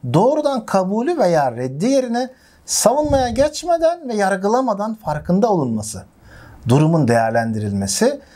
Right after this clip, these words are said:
ve buna bağlı olarak davranışın sürdürülmesi veya değiştirilmesi sürecidir. Oldukça da zorlu bir süreçtir aslına bakarsanız. O bir emek, bir çaba gerektirir. Bunun için de anda kalabilmek gerekir.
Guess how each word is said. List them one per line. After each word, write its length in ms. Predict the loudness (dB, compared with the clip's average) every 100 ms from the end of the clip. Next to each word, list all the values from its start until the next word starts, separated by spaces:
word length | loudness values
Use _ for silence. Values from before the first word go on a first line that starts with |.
| -4 -2
ve 140 | 0
buna 260 | 2 0 0
bağlı 280 | -2 0
olarak 440 | 0 0 -4 -4 0
davranışın 580 | 2 2 -2 -4 -4 -4
sürdürülmesi 920 | -2 -2 0 0 2 0 -2 -2 0
veya 360 | 2 2 0
değiştirilmesi 800 | -2 -2 -4 -2 0 0 -2 -4
sürecidir. 580 | -2 0 0 -4 -12 -20 _ -20 -20 -20 -20 -8 2
Oldukça 480 | 2 2 0 0 0
da 100 | 0
zorlu 380 | 0 -2 -2
bir 40 | -6
süreçtir 380 | -4 -4 0 -2
aslına 340 | -2 -4 -4
bakarsanız. 560 | -4 -4 -4 -2 -2 0
O 140 | -2 -2
bir 240 | -2 0 0
emek, 420 | 0 0 -4 -6
bir 140 | -6
çaba 260 | -2 -2 0
gerektirir. 580 | 0 -2 -6 -14 -14 _ -20 -20 -2
Bunun 220 | 0 2 0
için 340 | 0 -2 0
de 220 | 0 -2 _ _
anda 380 | 0 0 0 -2
kalabilmek 600 | -2 -2 -2 -2 -6 -6
gerekir. 560 | -4 -4 -4 -8 -12